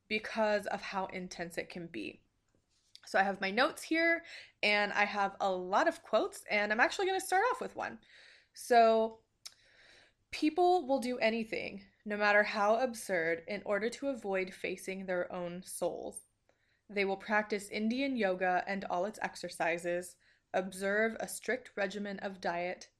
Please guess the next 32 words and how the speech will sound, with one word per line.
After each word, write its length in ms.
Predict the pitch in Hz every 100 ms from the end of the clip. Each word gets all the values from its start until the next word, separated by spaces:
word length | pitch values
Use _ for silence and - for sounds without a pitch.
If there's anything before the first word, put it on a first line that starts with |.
| _ _ _ _
learn 560 | 196 196 214 233 247 269
the 140 | 254
literature 580 | 233 202 196 208 208 196
of 220 | - 190
the 60 | 185
whole 480 | - - 233 240 214
world, 480 | 202 180 165 165 - _ _ _
all 200 | 190 202
because 520 | 240 277 - 220 202
they 120 | - 185
cannot 460 | - 190 202 -
get 140 | 262 220
on 180 | 180
with 120 | 190 196
themselves 680 | 214 - 170 160 175 - -
and 140 | 190
have 300 | - 190 185
not 280 | 185 190 220
the 80 | 220
slightest 600 | - 185 175 226 247 -
faith 340 | 185 170 175 180 190
that 180 | 175 -
anything 440 | 196 220 262 247
useful 580 | 214 208 214 - 170 170
could 180 | 170 196
ever 220 | - 180
come 220 | 214 262 226
out 160 | 175
of 80 | 175
their 160 | 190 180
own 200 | 156 170
souls. 520 | - 160 165 180